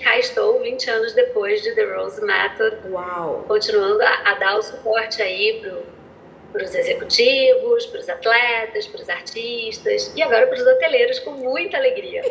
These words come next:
Speaker 2: <laughs> Eu vou, vamos lá, porque eu acho que eu tô trazendo aqui algumas perguntas muito dos hoteleiros, né, que eu vou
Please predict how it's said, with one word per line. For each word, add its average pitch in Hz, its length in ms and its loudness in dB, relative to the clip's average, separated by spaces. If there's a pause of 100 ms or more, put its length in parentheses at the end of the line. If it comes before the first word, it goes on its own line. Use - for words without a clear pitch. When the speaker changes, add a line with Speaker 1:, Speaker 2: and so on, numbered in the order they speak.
Speaker 2:
<laughs> - 460 -2 (920)
Eu 320 300 2 (400)
vou, 240 320 4
vamos 269 220 0
lá, 180 520 -4 (460)
porque 196 600 -2 (440)
eu 180 180 2
acho 175 360 -2 (120)
que 175 400 -6 (320)
eu - 120 -2
tô 208 100 0
trazendo 196 380 0
aqui 190 160 -2
algumas 185 260 -2
perguntas 180 840 -6
muito 185 240 -4
dos 175 160 -8
hoteleiros, 175 580 0
né, 160 120 -2
que 160 80 -8
eu 156 60 -8
vou 151 120 -4